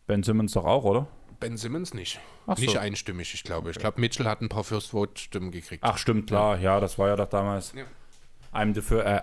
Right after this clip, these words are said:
Speaker 1: I'm the real rookie oder sowas.
Speaker 2: Genau, äh, es gab, ich glaube, habe ich es mir aufgeschrieben, vier Spieler, die einstimmig, nein, insgesamt fünf, die einstimmiger Rookie of the Year geworden sind.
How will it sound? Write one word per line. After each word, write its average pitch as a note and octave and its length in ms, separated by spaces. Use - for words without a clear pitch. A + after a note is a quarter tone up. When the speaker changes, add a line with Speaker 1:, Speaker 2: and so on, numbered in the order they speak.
Speaker 1:
I'm G#2 180
the G#2+ 60
real G#2 260
rookie G#2 400
oder G2 160
sowas. F#2+ 320
Speaker 2:
Genau, G#2+ 280
äh, G#2+ 260
es A2 120
gab, C#3+ 200
ich D#3+ 140
glaube, E3 340
habe A#2+ 120
ich B2 100
es - 40
mir A2+ 160
aufgeschrieben, C#3+ 680
vier D3 520
Spieler, E3 600
die D3 180
einstimmig, D3+ 640
nein, B2 160
insgesamt C3 540
fünf, F#3+ 320
die C#3+ 140
einstimmiger D3 680
Rookie C3+ 320
of C3 120
the B2+ 140
Year D3+ 140
geworden C#3 340
sind. C3+ 240